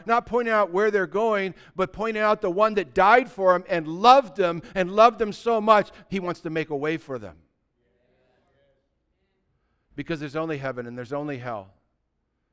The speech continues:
And apart from Jesus, you'll never make it. And so we need to come to people with love and grace,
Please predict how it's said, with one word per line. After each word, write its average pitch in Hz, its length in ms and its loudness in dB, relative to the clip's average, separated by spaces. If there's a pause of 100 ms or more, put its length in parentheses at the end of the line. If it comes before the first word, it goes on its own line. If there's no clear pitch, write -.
(140)
And 131 100 -10
apart 143 300 -8
from 131 160 -14
Jesus, 131 580 -12 (1000)
you'll 131 120 -12
never 131 240 -10
make 131 300 -12
it. - 100 -20 (1800)
And 117 120 -18
so 143 120 -14
we 139 100 -10
need 143 160 -10
to 131 140 -8
come 151 240 -14
to 147 80 -12
people 135 240 -12
with 117 100 -14
love 131 160 -10
and 117 140 -16
grace, 123 560 -16